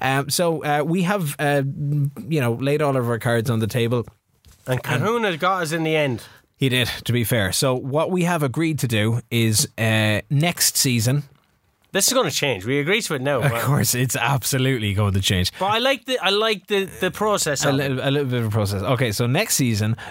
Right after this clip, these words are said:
Speaker 1: um, it, there's a, an option on the table to do two seasons in Scotland. The first season, uh, where we take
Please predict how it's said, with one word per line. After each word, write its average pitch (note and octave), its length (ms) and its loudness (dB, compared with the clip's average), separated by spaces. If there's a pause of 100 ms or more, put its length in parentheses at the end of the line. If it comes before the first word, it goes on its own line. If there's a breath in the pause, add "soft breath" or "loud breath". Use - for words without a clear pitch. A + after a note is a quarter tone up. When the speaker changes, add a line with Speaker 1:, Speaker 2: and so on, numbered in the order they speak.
(120)
Speaker 1:
um, A2 580 2
it, B2+ 380 0
there's C3 280 0
a, B2+ 140 0
an C#3 140 0
option E3 320 0
on C#3 120 0
the A#2+ 60 -2
table C3+ 340 0
to A#2+ 100 -4
do B2+ 300 0 (120)
two F#3+ 240 0
seasons G#2+ 680 0 (140)
in G2 480 4
Scotland. D#2 720 -2
The A#2 100 2
first - 460 -2
season, F#2 480 0 (440 loud breath)
uh, G2 260 0
where A2+ 340 0
we G#2 180 0
take G#2+ 460 0